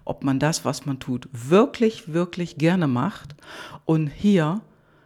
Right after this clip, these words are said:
gibt es auch Zahlen. Zahlen, Daten, Fakten, das ist ja wichtig und du glaubst es nicht, die Menschen,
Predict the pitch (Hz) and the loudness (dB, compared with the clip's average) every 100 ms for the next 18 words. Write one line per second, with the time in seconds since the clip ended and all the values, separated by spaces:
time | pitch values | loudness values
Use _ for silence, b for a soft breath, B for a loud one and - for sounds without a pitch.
0 | b b 147 156 - 143 - 113 - - | b b -6 -4 -2 -4 -2 -4 -6 -4
1 | - 175 156 120 - - - _ _ _ | 0 2 2 0 -4 -12 -20 _ _ _
2 | _ _ - 196 185 196 165 - 131 127 | _ _ -8 0 2 4 2 0 -2 0
3 | 196 - - 185 185 B B B B B | 0 -2 -4 -4 -4 B B B B B
4 | B 165 - - 202 160 127 156 190 - | B 0 0 0 4 6 6 4 2 2
5 | 180 175 - - 180 208 254 - - - | 2 0 -8 4 6 8 6 2 -16 -20
6 | _ _ - 156 151 160 - - 160 - | _ _ -6 2 4 4 0 -6 -4 0
7 | 147 147 - - _ _ _ _ _ _ | 0 0 -4 -14 _ _ _ _ _ _
8 | _ _ 196 214 190 170 175 - 123 143 | _ _ -2 0 0 0 -2 -2 0 0
9 | 208 | -4